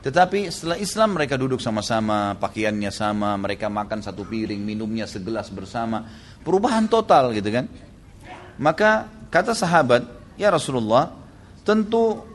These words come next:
menurut kami hari yang dulu lebih baik." Hari yang dulu lebih baik. Dari sisi kenikmatan kami lebih baik. Kami mendapatkan kecukupan hidup sehingga kami bisa konsentrasi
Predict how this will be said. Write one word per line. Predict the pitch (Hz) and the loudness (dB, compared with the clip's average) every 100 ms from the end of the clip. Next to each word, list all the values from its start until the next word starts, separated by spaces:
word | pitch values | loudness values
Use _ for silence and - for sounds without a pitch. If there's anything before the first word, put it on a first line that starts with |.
| - - | -14 0
menurut | 156 220 233 185 | 2 4 4 2
kami | 165 110 104 101 | 2 2 0 -4
hari | 131 202 226 | 0 0 2
yang | 214 175 | 0 2
dulu | 175 180 | 2 2
lebih | 247 196 170 | 2 2 4
baik." | 156 120 92 - - - - - - | 6 4 -2 -14 -20 -20 -20 -20 -10
Hari | 123 160 | -4 -2
yang | 180 | 0
dulu | 151 180 143 | 0 0 0
lebih | 120 | 0
baik. | 107 113 - | 0 -4 -6
Dari | 101 117 | -4 -4
sisi | 131 139 175 226 - - - | -2 -4 -4 -6 -14 -20 -20
kenikmatan | - 120 131 147 143 160 226 277 - - | -6 -4 0 2 2 0 -2 -6 -16 -2
kami | 165 202 | 0 2
lebih | 147 131 | 2 4
baik. | 147 127 - - - - - - - - - - - - - - - | 6 4 0 -14 -18 -20 -20 -20 -20 -20 -20 -20 -20 -20 -20 -20 2
Kami | 139 190 196 | 2 4 2
mendapatkan | 175 156 170 175 190 | 4 4 4 0 -2
kecukupan | 180 175 180 185 180 165 | 0 -2 0 2 2 2
hidup | 165 165 123 - - | 2 2 2 0 -12
sehingga | - 127 131 131 | -4 0 2 2
kami | 147 165 147 | 2 0 -2
bisa | 143 151 | -2 -2
konsentrasi | 135 127 127 123 120 131 - | -2 -4 -2 -4 0 0 -2